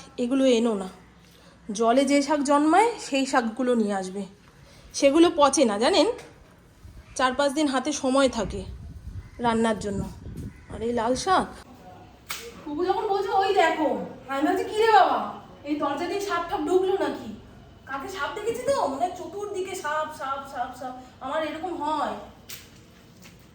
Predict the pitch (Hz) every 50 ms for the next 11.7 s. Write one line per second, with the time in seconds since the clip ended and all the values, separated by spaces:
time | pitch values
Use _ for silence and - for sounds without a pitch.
0 | - - 262 302 370 415 415 359 320 311 - - - 415 415 427 415 453 440 427
1 | 453 440 453 453 440 480 554 622 - - - - - - - - 269 339 370 370
2 | 392 403 392 392 427 415 427 381 403 392 392 403 381 349 320 294 - - 349 349
3 | 339 311 - - 320 302 285 262 254 262 294 311 302 277 - - 277 262 262 247
4 | 247 240 233 214 202 196 196 196 190 185 196 - - - - - - - - -
5 | - - _ - - - - - - - 233 233 247 - - 339 339 311 311 -
6 | - - 233 208 190 190 - - - - - - 240 254 262 226 269 - 294 294
7 | 302 330 339 349 - - - - - - - - - 277 277 - - 349 330 -
8 | 277 - 214 214 262 262 311 294 269 262 262 262 254 240 233 214 202 - - -
9 | - - - - - - - - - - - - - - - - - - - -
10 | - - - - - - - - - - - - 254 254 247 220 208 214 214 220
11 | 233 240 247 254 233 220 226 240 214 220 208 - - 220